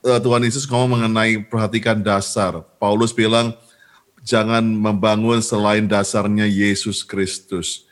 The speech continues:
Jadi kalau dikatakan iman adalah dasar dari segala sesuatu, maka justru saya percaya dalam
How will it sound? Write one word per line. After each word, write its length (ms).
Jadi 240
kalau 240
dikatakan 480
iman 480
adalah 320
dasar 560
dari 320
segala 400
sesuatu, 1040
maka 320
justru 560
saya 320
percaya 320
dalam 640